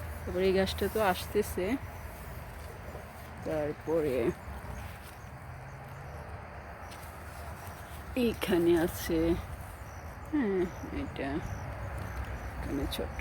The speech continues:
একটা আছে, এখানেও তিনটা আসতেছে। তারপরে এখানে, এখানে, এখানে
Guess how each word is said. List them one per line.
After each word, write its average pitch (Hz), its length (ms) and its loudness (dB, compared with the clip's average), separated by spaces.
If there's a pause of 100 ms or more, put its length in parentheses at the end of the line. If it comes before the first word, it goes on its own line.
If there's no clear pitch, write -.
একটা - 260 -2
আছে, 101 260 -2 (1500)
এখানেও 190 300 4 (100)
তিনটা 151 360 4
আসতেছে। - 480 -2 (1080)
তারপরে 143 420 0 (120)
এখানে, 147 360 6 (4000)
এখানে, 151 380 4 (840)
এখানে 180 280 6